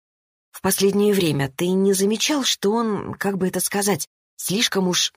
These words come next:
не желает оставаться на ночь в другом месте? Под кроватью пусто. И за тумбочками. И если она просто заходила на чай. Каждый вечер? Слухи уже пошли бы. Нет, если я что-то понимаю,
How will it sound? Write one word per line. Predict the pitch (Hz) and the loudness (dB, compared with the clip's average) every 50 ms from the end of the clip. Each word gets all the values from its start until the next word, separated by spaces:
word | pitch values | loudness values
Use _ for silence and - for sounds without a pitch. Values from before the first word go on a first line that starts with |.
| _ - | _ -4
не | 156 160 | -2 -2
желает | 160 143 151 143 156 185 214 220 - | 0 0 0 0 0 -2 -2 -2 -4
оставаться | - - - 143 135 165 190 - - 170 | -4 -2 -2 0 0 0 -2 -2 -2 -2
на | 156 151 151 | 0 0 0
ночь | 180 220 226 - - _ _ _ | 0 0 -2 -4 -8 _ _ _
в | - 143 | -8 -4
другом | 139 190 170 147 180 196 208 | -2 -2 0 2 2 2 2
месте? | 208 214 208 180 - - - 135 - - _ _ _ _ _ _ _ _ _ _ _ | 2 2 2 0 -2 -2 -4 -6 -6 -8 _ _ _ _ _ _ _ _ _ _ _
Под | - 160 - | -8 -6 -4
кроватью | - 160 147 143 143 139 127 - 196 196 | -2 0 0 0 0 -2 -2 -2 -4 -4
пусто. | - 165 156 - - - 165 180 - _ _ _ _ _ | -2 -4 -2 -2 -2 -4 -6 -10 -10 _ _ _ _ _
И | - 151 | -2 -2
за | 139 151 143 | 0 0 -2
тумбочками. | 147 - 208 220 208 185 165 151 - - 143 135 131 143 - _ _ _ _ _ _ _ | -2 -2 -2 -2 0 -2 -2 -2 -2 -4 -2 -4 -4 -6 -8 _ _ _ _ _ _ _
И | - 160 165 165 - _ _ - | -2 0 0 0 -2 _ _ -6
если | 143 143 143 - - 139 | -4 -4 -2 -2 -2 -2
она | 131 135 131 127 | 0 0 -2 -2
просто | - 147 131 131 - - 156 | 0 -2 0 0 0 -2 -2
заходила | 156 160 151 - 135 135 151 165 160 170 | -2 -2 -2 -2 -2 -2 0 -2 -2 -2
на | 175 185 196 | -2 -2 -2
чай. | - - 220 190 156 147 - _ _ _ _ _ _ _ _ | 0 -2 -2 -2 -4 -6 -10 _ _ _ _ _ _ _ _
Каждый | - - 160 151 127 127 151 | -6 -4 -4 -4 -2 -2 -2
вечер? | 135 139 139 - - 214 226 - _ _ _ _ _ _ _ _ _ _ _ _ | 0 0 -2 -2 -2 -4 -6 -10 _ _ _ _ _ _ _ _ _ _ _ _
Слухи | - - - 226 240 262 254 - 240 | -4 -2 0 0 0 0 0 0 -2
уже | 220 214 196 220 208 | 0 0 0 -2 -2
пошли | - 214 196 - - 214 220 214 | -2 -2 -2 0 0 0 -2 -2
бы. | 156 120 - - _ _ _ _ | 0 -2 -4 -4 _ _ _ _
Нет, | - 175 175 170 170 170 - - | -4 -2 0 0 0 -2 -2 -4
если | 131 151 - - 143 | -4 -4 -2 -2 -2
я | 156 170 | -2 -2
что-то | 170 - - 208 202 - 131 | -2 -2 -2 -4 -2 -2 -2
понимаю, | 131 151 143 156 165 190 226 226 196 143 | -2 -2 -2 0 0 0 0 0 -2 -4